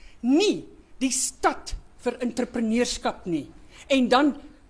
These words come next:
neem ons daardie konsep in die res van Suid-Afrika in.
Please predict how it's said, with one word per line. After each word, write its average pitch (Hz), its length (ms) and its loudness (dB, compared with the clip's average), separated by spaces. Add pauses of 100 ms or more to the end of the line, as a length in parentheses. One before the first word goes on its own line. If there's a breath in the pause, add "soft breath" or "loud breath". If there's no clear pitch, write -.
(160)
neem 349 360 6
ons 427 140 0
daardie 311 340 4
konsep 302 440 -2
in 226 80 -4
die 196 160 -4
res 277 320 0
van 269 120 0
Suid-Afrika 220 840 -2
in. 170 140 -4